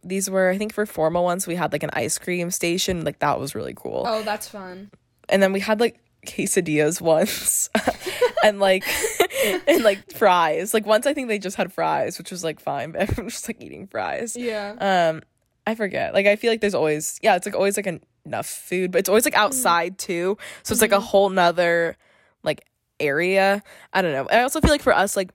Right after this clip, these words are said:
Speaker 1: the, the prom I went to was at SeaWorld, and that was really cool 'cause they had, like, the roller coaster open.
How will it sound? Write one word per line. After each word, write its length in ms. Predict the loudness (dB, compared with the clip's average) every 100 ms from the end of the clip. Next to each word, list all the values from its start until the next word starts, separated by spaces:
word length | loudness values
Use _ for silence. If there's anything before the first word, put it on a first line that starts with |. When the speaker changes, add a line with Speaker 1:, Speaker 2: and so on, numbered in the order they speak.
| _ _ _ _ -6
Speaker 1:
the, 180 | -4 -2
the 140 | -2 2
prom 260 | 2 2
I 120 | 2 0
went 180 | -2 -4
to 80 |
was 100 | 0
at 120 | 0 0
SeaWorld, 500 | -6 -8 -2 -2 0
and 80 |
that 120 | 2 2
was 140 | 2
really 200 | 4 2
cool 260 | 0 -2 -2
'cause 120 | 0
they 120 | -2
had, 260 | 0 -4 -2
like, 140 | -4
the 80 | -4
roller 280 | -2 -2 -4
coaster 420 | -4 -4 -2 0
open. 460 | 0 2 2 0